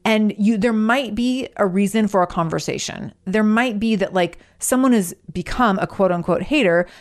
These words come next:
because you've said or done something that has caused harm. You've said or done something that's, like, really undermined your core values, and maybe you didn't realize that. Maybe you didn't understand what you were saying or doing at the time that you were saying or doing it. And so you have some work to do to repair that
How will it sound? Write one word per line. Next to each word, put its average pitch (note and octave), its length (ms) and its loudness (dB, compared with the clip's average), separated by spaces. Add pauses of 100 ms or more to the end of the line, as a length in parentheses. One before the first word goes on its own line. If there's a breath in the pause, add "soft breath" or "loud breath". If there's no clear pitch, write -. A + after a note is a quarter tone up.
because A3+ 260 0
you've C#4 140 0
said C4+ 220 0
or C4+ 100 0
done F#3 200 0
something A3 360 0
that F3 80 0
has D#3 120 -6
caused - 320 -4
harm. C#4+ 320 0
You've G#3 140 2
said F#3+ 160 0
or F#3 60 2
done F3+ 240 0
something F#3+ 400 0
that's, E3+ 180 -2
like, E3 140 -2
really G#3 680 2 (460 loud breath)
undermined A3+ 800 4
your F#3+ 260 4
core G3 300 2
values, F#3 560 0
and F#3+ 180 2
maybe A#3 240 2
you A#3 160 6
didn't G#3 280 2
realize E3 440 0
that. F3+ 100 -2
Maybe A3+ 300 0
you A3+ 100 0
didn't G3 340 -2 (380)
understand G3 540 0
what F#3 100 0
you E3+ 120 -2
were E3 60 -2
saying F3 380 -2
or E3+ 80 -4
doing E3 280 -2
at D#3+ 80 -6
the D#3+ 80 -6
time E3 180 -4
that E3 80 -4
you D#3 80 -8
were E3 60 -4
saying D#3+ 200 -4
or D#3+ 80 -4
doing D#3+ 280 -2
it. A3 160 0 (260 loud breath)
And G3+ 100 -2
so A3+ 120 -2
you A3+ 140 0
have B3+ 140 0
some F#3+ 220 2
work G3 220 2
to F3 100 -2
do E3 100 2
to E3 80 -2
repair D#3+ 380 -2
that B3 400 0